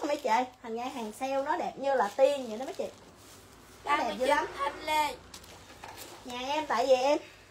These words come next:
Speaker 1: em đi lấy hàng là em lựa từng mảnh, từng mảnh hàng tuyển hết, hàng nước một hết. Thành ra không có chuyện xấu xí gì ở đây hết mấy chị.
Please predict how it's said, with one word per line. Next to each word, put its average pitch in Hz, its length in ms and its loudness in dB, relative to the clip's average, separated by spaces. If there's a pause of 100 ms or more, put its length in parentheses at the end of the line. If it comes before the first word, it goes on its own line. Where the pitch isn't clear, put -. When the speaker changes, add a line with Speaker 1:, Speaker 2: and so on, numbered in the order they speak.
(680)
Speaker 1:
em 302 180 2
đi 311 100 4
lấy 320 220 2
hàng 269 200 2
là 233 80 2
em 262 140 2
lựa 202 320 4
từng 247 200 4
mảnh, 214 260 0
từng 247 180 4
mảnh 208 200 4
hàng 247 220 2
tuyển 208 300 6
hết, 349 260 12
hàng 247 240 2
nước 320 200 4
một 208 200 6
hết. 311 280 10 (440)
Thành 247 200 2
ra 285 260 4
không 294 160 2
có 349 100 4
chuyện 208 280 -6
xấu 277 360 -2
xí 214 120 2 (120)
gì - 60 0
ở - 100 -4
đây 285 180 0
hết 320 120 -4
mấy 403 180 -6
chị. 214 160 -4